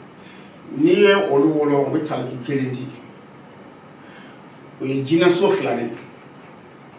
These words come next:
Kelen ye fiɲɛ, kelen ye bɔgɔ ye. Mais a fila bɛɛ ye jinɛ ye.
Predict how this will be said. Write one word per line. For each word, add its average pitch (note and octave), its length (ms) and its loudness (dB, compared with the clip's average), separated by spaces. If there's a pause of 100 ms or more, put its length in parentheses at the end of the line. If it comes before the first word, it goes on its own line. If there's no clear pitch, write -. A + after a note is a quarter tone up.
(500)
Kelen F#3+ 300 8
ye - 40 8
fiɲɛ, D3+ 360 4
kelen D#3+ 240 4
ye D3 100 2
bɔgɔ B2 160 -4
ye. - 140 -4 (1300)
Mais C3+ 140 0
a C3 80 0
fila E3 200 2
bɛɛ E3+ 140 4
ye D3 60 4
jinɛ D3+ 200 0
ye. - 180 -2